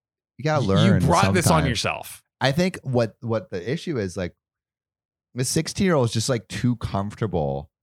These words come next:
Speaker 1: with this pattern of habit, right? Like, landing in the E R is not uncomfortable enough for her to stop doing the thing. And so she has to reach a level of discomfort for her to stop doing this action.
Speaker 2: Yeah.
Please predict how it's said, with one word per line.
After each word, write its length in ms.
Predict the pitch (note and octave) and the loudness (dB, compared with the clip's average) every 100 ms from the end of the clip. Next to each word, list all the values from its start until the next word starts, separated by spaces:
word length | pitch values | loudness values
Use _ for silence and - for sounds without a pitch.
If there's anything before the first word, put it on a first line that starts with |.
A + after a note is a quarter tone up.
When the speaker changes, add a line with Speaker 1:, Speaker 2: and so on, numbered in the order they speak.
| _ - | _ -2
Speaker 1:
with 220 | G#2+ A2 | 0 2
this 180 | G2+ E2+ | 0 -2
pattern 480 | - F2+ F#2 F#2 E2+ | 0 2 4 2 0
of 60 | |
habit, 360 | E2 D2+ C#2+ - - _ _ _ - | -2 -2 -4 -8 -14 _ _ _ -2
right? 300 | F2+ G2+ - _ - | 0 0 -4 _ -2
Like, 320 | A2+ G#2 - _ _ _ _ _ B2+ | 0 0 -4 _ _ _ _ _ -2
landing 420 | B2 A#2+ C#3+ D#3 | 0 0 -2 -4
in 100 | C3+ | -6
the 100 | - A2+ | -6 -2
E 160 | A2+ | 0
R 400 | F2 E2+ G2+ B2 - _ _ - | 0 0 0 -2 -8 _ _ -4
is 220 | A2+ F#2 | -2 -2
not 360 | F#2 F#2+ G#2 - | 0 0 0 -2
uncomfortable 720 | G2+ - E2 - F#2 G2+ G#2 | -6 -4 -4 -4 -2 -2 -2
enough 420 | F#2 F#2+ A#2+ - _ _ _ _ - | -4 -2 -4 -6 _ _ _ _ -4
for 100 | G#2+ | 0
her 160 | G#2+ G2 | 0 0
to 80 | |
stop 680 | D#2+ - - G2+ F2+ E2+ - - - _ _ _ _ - F#2+ | -4 -8 -4 0 2 0 -4 -14 -16 _ _ _ _ -18 -4
doing 280 | G2 E2+ | -2 -2
the 100 | D#2+ | -4
thing. 360 | D2 D#2 - - - - - - - - _ - | -6 -6 -8 -16 -20 -20 -20 -20 -20 -20 _ -6
And 140 | A#2 A2 | -4 -2
so 100 | A#2 | 0
she 140 | A#2 | 2
has 280 | A#2 B2+ - | 2 0 -2
to 100 | B2 | -4
reach 260 | G2 A2 | -2 -2
a 60 | G#2+ | 0
level 280 | F#2 F2+ G2+ | 0 0 0
of 100 | F2 | -2
discomfort 720 | F2+ - - D2+ - A#2+ - | -6 -6 -6 -6 -4 -4 -2
for 100 | F#2 | -2
her 100 | F2 | -2
to 80 | D#2+ | -4
stop 300 | - D#2+ - | -4 -4 -4
doing 160 | D#2+ | -6
this 140 | D#2 C#2+ | -6 -6
action. 440 | B1 - G#2+ A2+ G#2+ | -8 -8 -8 -6 -6
Speaker 2:
Yeah. 280 | F2 D2 | -6 -6